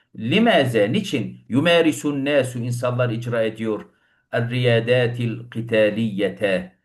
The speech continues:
Neden insanlar dövüş sanatını icra ediyorlar? Yani dövüş sanatını gerçekleştiriyorlar. Nedeni ne? Nedir? Li'ennehe diyor ki, mufidetun çünkü faydalıdır. Liddifai anin nefsi çünkü,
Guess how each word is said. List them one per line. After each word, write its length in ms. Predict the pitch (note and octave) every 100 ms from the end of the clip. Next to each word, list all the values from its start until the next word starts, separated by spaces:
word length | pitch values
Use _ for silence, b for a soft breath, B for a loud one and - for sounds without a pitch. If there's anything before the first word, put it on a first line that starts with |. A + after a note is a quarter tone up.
| _ -
Neden 300 | G#2 C3+ F#3
insanlar 800 | C3 A#2+ B2 A2+ B2 C#3+ - -
dövüş 240 | A2+ C3+
sanatını 600 | - - A2+ A2 - A2+
icra 380 | A2+ - G2 G2
ediyorlar? 360 | F#2 F2+ E2+ F2+
Yani 240 | G2 G2
dövüş 180 | G#2+ A#2+
sanatını 1000 | A#2+ - - G#2+ G#2 G2 G#2 G#2 G2 - _ -
gerçekleştiriyorlar. 1200 | G#2 F#2+ F#2+ F#2 F#2+ - E2+ E2+ D#2 G#2+ C#3+ - _ _ _ -
Nedeni 440 | G#2 G2 G#2 G#2
ne? 400 | G2 C#3+ F#3 - -
Nedir? 520 | G2 G2 D3+ - _ _ b b b b b -
Li'ennehe 720 | E2+ F#2 B2+ B2+ G#2+ G2 F#2+
diyor 300 | G#2 B2 - -
ki, 340 | F2+ - - _ _ _ _
mufidetun 840 | F2 F#2 A#2+ C#3 C3+ A#2 A#2 G2
çünkü 280 | F#2 G#2+ G#2+
faydalıdır. 640 | G#2 G2+ F#2+ G2+ D#3+ E3 G#2
Liddifai 800 | F#2 F#2 - G#2 - A2+ F#2+ G2
anin 340 | F#2+ F#2+ F2+
nefsi 420 | F2 E2+ - -
çünkü, 640 | - A2 F#2+ G#2+ C3 C#3+ -